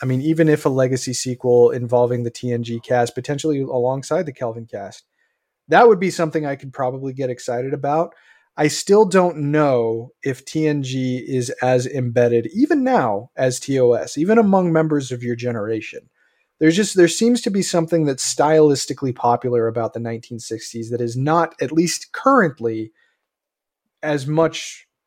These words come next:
a-, as popular as the nineteen eighties. Like, there's an aesthetic that is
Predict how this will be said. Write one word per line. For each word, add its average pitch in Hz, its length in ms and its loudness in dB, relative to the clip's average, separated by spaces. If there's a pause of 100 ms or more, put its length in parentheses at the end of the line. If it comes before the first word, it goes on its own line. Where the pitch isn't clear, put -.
(100)
a-, 147 180 -6
as 180 320 0
popular 156 440 -2
as 123 140 -6
the 123 80 -10
nineteen 120 360 -12
eighties. - 460 -16 (260)
Like, 147 100 -10
there's 180 180 2
an 185 80 0
aesthetic 170 760 0 (420)
that 135 420 4
is 123 600 0